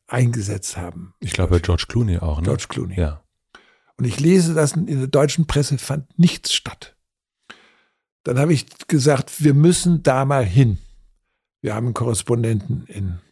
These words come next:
Speaker 1: Kenia. Wir schicken den hin. Und jetzt planen wir Folgendes.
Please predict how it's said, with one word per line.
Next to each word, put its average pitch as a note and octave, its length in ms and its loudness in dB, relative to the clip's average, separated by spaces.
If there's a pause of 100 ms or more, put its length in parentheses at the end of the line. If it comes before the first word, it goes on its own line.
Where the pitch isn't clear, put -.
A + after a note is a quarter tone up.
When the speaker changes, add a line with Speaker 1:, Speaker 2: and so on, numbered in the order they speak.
(540)
Speaker 1:
Kenia. E3 480 2 (1300)
Wir B2+ 180 4
schicken B2+ 340 2
den G#2+ 200 2
hin. F3+ 260 0 (680)
Und C#3 160 -2
jetzt C3+ 180 0
planen D3+ 340 2
wir D3+ 100 0
Folgendes. - 520 -6